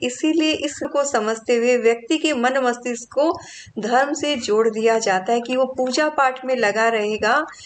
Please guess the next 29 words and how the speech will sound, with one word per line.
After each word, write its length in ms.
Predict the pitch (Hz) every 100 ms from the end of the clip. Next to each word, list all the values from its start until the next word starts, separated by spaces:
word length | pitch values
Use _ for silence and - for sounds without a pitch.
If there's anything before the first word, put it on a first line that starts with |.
| - -
तो 80 | 311
गुस्सा 400 | 262 277 277 247
नहीं 220 | 233 233
करेगा, 440 | 226 214 214 214 226
कोई 180 | 262
अनैतिक 540 | 247 214 220 220 254 -
कर्म 300 | 233 262 254
नहीं 240 | 226 220
करेगा, 480 | 214 208 214 226 240
गलत 380 | 220 226 285 320
काम 260 | 254 240 220
नहीं 180 | 214 202
करेगा, 480 | 214 208 233 294 370 - - -
इसीलिए 340 | 311 320 339 330
उसे 200 | 320 320
पूजा 360 | - 254 240
पाठ 300 | 247 254 247
करने 280 | - 196 208
की 160 | 220 269
सलाह 320 | - 233 226
दी 160 | 220 214
जाती 300 | 196 185 247
है 60 |
और 60 | 262
व्रत 180 | 247 254
उपवास 420 | 240 202 233 -
कराया 340 | 220 190 190 208
जाता 340 | 185 185 226
है। 140 | 226